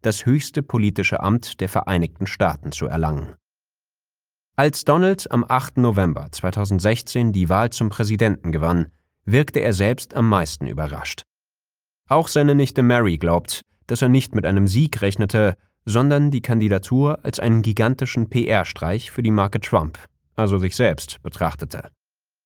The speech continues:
Nachdem er zuletzt mit Projekten wie Trump Steak und Trump Wodka gescheitert war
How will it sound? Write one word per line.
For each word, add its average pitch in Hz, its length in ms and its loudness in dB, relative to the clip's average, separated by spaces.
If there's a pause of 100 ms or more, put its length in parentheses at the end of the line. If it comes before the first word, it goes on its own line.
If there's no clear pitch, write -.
(160)
Nachdem 190 320 2
er 180 80 2
zuletzt 151 440 0
mit 135 140 0
Projekten 117 520 0
wie 85 120 -2
Trump 101 340 0
Steak 120 460 0
und 73 180 -6
Trump 90 320 -2
Wodka 98 360 0
gescheitert 98 500 -2
war 95 220 0